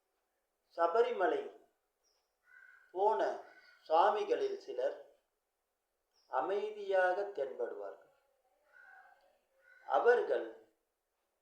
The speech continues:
மலை-, மலைக்கு போன கணக்கை கூட சொல்ல மாட்டார்கள். தன்னை விட மலை குறைவான சாமிகளை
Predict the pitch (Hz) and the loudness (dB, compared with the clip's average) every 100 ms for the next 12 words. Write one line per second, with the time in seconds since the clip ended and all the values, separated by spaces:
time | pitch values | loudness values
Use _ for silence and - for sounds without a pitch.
0 | _ _ _ 135 151 170 202 233 - - | _ _ _ -10 -2 2 4 2 0 -12
1 | - 139 147 170 233 240 - 226 - - | -20 -10 -2 4 4 4 0 -12 -14 -8
2 | 175 190 180 - - 175 233 247 254 254 | -6 -2 -4 -4 -2 0 0 2 2 2
3 | 247 240 226 196 165 156 131 123 - 110 | 0 4 4 2 0 0 0 -4 -6 -8
4 | - - - _ _ _ _ _ _ _ | -10 -16 -20 _ _ _ _ _ _ _
5 | - - - _ _ _ _ _ _ _ | -20 -20 -20 _ _ _ _ _ _ _
6 | _ _ _ _ _ _ _ _ _ _ | _ _ _ _ _ _ _ _ _ _
7 | _ _ _ _ - - 247 269 254 240 | _ _ _ _ 0 0 0 -4 -4 0
8 | 208 170 135 123 120 - _ _ _ _ | 2 4 4 2 -4 -14 _ _ _ _
9 | _ _ 131 147 165 190 233 233 - - | _ _ -14 -2 0 2 0 -4 -10 -16
10 | 180 202 208 214 208 208 208 - 160 147 | -2 2 2 4 2 2 0 -2 0 0
11 | 156 135 127 107 | 0 -4 -6 -6